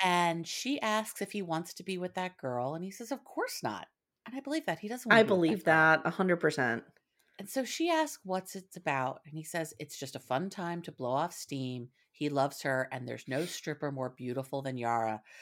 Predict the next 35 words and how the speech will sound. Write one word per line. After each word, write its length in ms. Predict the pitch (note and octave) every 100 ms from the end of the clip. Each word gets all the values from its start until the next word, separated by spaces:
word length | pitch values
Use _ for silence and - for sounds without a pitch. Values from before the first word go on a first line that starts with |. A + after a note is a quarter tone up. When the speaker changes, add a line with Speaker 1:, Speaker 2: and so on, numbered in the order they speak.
| - - - -
Speaker 1:
And 160 | C#3
if 100 | C3+
he 140 | - D3
has 160 | C#3+
made 260 | C3+ C3+ D3
her 140 | E3+
feel 320 | D3+ - C3+ A#2+
that 200 | G#2+ -
way, 180 | F#2+ G2
he's 260 | - A2 -
sorry." 460 | - G1+ - C#3 _ _ -
Speaker 2:
Mm-hmm. 220 | F#3 E3
Speaker 1:
He's, 200 | F3+ D3+ D#3
it's 180 | G#3
finally 560 | - G#3 G3+ G#3 G#3 F#3
starting 400 | E3 F3+ D#3 C#3+
to 80 | C3
click 340 | - D#3 C#3
in 180 | C#3+ C3
for 140 | C3+
him 200 | B2 A#2+
what 180 | A#2+ A#2+
this 220 | A#2 -
really 320 | A#2+ A2 G#2 F#2+
is. 340 | F2 - - - - - - - - _ _ -
And 120 | E3+
Yara 300 | D#3+ E3+ F#3
says 240 | F#3 D#3+
it 80 | -
makes 220 | C#3+ C3+
her 40 | E3
feel 200 | F3+ D#3
bad 340 | D#3 D#3+ F3
about 240 | E3 A#2
herself 420 | G#2+ - - -